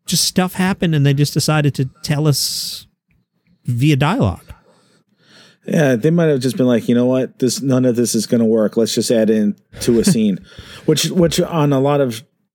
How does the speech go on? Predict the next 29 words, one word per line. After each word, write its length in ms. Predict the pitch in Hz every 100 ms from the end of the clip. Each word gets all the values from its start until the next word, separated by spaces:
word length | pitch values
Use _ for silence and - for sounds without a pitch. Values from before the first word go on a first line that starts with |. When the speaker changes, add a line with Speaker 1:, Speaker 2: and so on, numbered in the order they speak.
| _ _ _
Speaker 2:
shows 320 | - 147 139
I've 120 | 123 104
worked 300 | 147 156 127
on, 200 | 110 107
they've 200 | 110 92
done 200 | 147 135
that 180 | 104
where 160 | 117 117
they've 220 | 117 107
combined, 520 | - 117 120 123 120
like, 160 | 113 107
three 180 | - 127
or 60 |
four 220 | 120 131 120
scenes 580 | - 135 160 170 - - - - -
to 100 | -
save 320 | 110 131 123 -
time 560 | 117 117 143 175 170 _ _ _ _ _ -
to 120 | 123
one 320 | 110 135 131
scene. 420 | - 143 127 82 - _ _ _ _ _ -
So 160 | 131
I 160 | 127 143
could 160 | 156
see 160 | - 165
that 240 | 143 139 127
happening. 320 | 131 120 120 120
You 100 | 117
know, 220 | 110